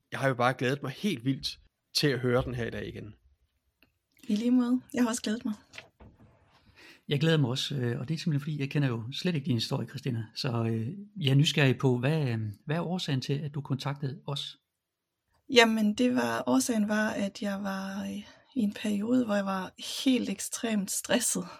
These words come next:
Speaker 2: Dengang, der var jeg jobsøgende, og, øh, jo f-, jo flere job jeg søgte, jo, øh, mere var jeg i vildrede og vidste ikke rigtig, hvad jeg skulle med mit liv. Og, øh, og jo mere mærkede jeg, den der stress kom snigende i form af forskellige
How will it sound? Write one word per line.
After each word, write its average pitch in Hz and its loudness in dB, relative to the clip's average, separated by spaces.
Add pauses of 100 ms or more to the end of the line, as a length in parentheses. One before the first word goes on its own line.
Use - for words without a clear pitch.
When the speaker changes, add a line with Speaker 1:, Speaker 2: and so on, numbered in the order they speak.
(140)
Speaker 2:
Dengang, 214 10
der 214 4
var 208 2
jeg 202 2 (100)
jobsøgende, 180 0 (960)
og, 202 0
øh, 190 -4 (640)
jo 226 2
f-, - -2
jo 226 2
flere 254 8
job 254 6
jeg 233 4
søgte, 269 6
jo, 196 2
øh, 196 2 (480)
mere 233 4
var 196 2
jeg 196 4
i 190 2
vildrede 190 6
og 190 0
vidste 240 2
ikke 214 0
rigtig, 226 2
hvad 208 0
jeg 214 4
skulle 247 2
med 214 4
mit 185 -2
liv. 240 2
Og, 185 0
øh, 185 -2 (540)
og 214 6
jo 208 8
mere 226 8
mærkede 220 4
jeg, 180 0
den 196 2
der 196 2
stress 226 2
kom 190 0
snigende 226 2 (120)
i 190 0
form 214 2
af 180 2
forskellige 208 0